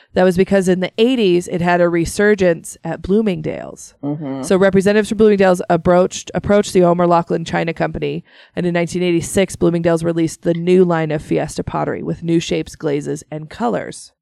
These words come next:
Speaker 1: Which these are, so this is where we get into that modern day Fiesta ware that's still being made. And in this little video I watched, it showed how they still make it. So they make some with slip casting,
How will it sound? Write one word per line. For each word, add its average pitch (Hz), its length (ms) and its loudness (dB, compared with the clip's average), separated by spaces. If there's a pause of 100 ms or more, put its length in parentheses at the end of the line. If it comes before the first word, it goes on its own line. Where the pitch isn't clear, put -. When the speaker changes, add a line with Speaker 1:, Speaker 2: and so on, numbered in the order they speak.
Speaker 1:
Which 196 240 0
these 226 380 -2
are, 196 400 4 (160)
so 196 140 2
this 226 200 4
is 202 140 2
where 202 120 4
we 190 120 4
get 190 160 2
into 185 220 -2
that 175 180 0
modern 175 420 2
day 175 160 0
Fiesta 220 460 0
ware 170 320 2 (340)
that's 196 200 0
still 190 260 2
being 175 280 0
made. 202 380 -2
And 170 180 -2
in 175 140 0
this 180 200 -2
little 185 160 4
video 202 280 2
I 185 120 4
watched, 175 340 0
it - 80 -10
showed 175 240 0
how 180 200 0
they 180 120 2
still 170 280 -2
make 175 240 -2
it. - 100 -6
So 175 120 -6
they 175 100 0
make 175 200 -4
some 214 420 0 (260)
with 196 180 -8
slip - 280 -4
casting, 175 580 -2